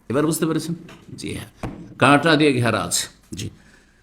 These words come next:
নেকির কাজ করতে গিয়ে প্রথম চোটে সবাইকে কষ্ট লাগে, কারণ সবগুলি নফসের বিরুদ্ধে, সই-, সবগুলি শয়তানের বিরুদ্ধে,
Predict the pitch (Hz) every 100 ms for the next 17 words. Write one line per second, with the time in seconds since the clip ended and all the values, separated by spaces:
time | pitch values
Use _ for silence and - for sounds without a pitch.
0 | _ _ _ - 170 202 202 240 240 226
1 | 214 208 196 202 202 202 214 208 214 214
2 | 202 214 202 208 208 190 196 190 202 226
3 | 247 233 214 175 170 117 78 80 - -
4 | _ 185 202 - 247 262 233 254 202 170
5 | 160 117 95 - - - _ _ _ -
6 | 262 269 214 269 262 277 - 226 226 226
7 | 208 175 147 - -